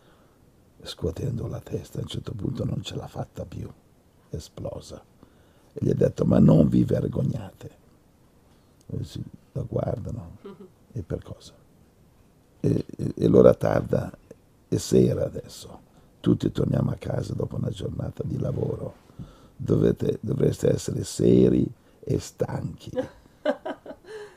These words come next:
Speaker 1: E non, e non così felici e sorridenti.
Speaker 2: Oh, ma
Speaker 1: Cioè l'amore e la gioia in questo mondo offende.
Speaker 2: Incredibile.
Speaker 1: Infatti a volte siamo in strada,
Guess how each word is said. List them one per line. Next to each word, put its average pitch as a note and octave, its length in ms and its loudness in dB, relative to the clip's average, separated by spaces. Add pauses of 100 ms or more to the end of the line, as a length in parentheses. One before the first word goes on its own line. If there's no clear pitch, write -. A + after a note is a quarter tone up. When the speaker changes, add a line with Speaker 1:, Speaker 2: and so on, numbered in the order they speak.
(140)
Speaker 1:
E - 80 8
non, C3 340 8 (140)
e - 80 2
non B2 240 6
così - 460 2
felici - 640 0
e - 40 -2
sorridenti. - 920 -4
Speaker 2:
Oh, C#4 80 -6
ma - 60 -8 (1800)
Speaker 1:
Cioè B2 180 2
l'amore A#1+ 400 6
e - 20 2
la C#2+ 140 0
gioia - 320 0
in - 80 -4
questo - 280 -10
mondo - 380 -4
offende. - 680 -8 (480)
Speaker 2:
Incredibile. F#3 840 -16 (1800)
Speaker 1:
Infatti - 360 0
a G#2 40 2
volte - 320 0
siamo - 220 -6
in F#2+ 40 -4
strada, - 640 -6